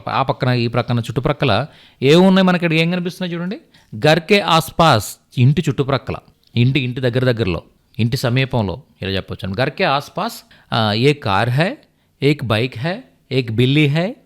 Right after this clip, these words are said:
ఏక్ పేడ్ హై. ఆస్‌పాస్ అంటే దగ్గర దగ్గరలో లేదా చుట్టుప్రక్కల అని అర్థం వస్తుంది. చూసారా, మనం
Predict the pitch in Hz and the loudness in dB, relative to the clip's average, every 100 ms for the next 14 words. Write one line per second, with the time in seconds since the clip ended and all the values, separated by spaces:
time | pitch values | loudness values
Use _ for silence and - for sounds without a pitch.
0 | - 175 - - 113 101 87 78 - 113 | -4 -4 -2 0 0 -2 -4 -8 -2 0
1 | 143 - 151 - 131 202 302 - - - | 0 0 -2 0 -6 -6 -12 -16 -20 -12
2 | 110 113 104 113 110 110 127 233 254 139 | -4 -2 2 2 2 0 0 0 -2 -4
3 | - - 117 98 - 98 104 90 87 85 | -6 -8 -8 -8 -4 -4 -2 -4 -4 -6
4 | - 82 113 175 180 147 | -8 -6 -2 0 0 0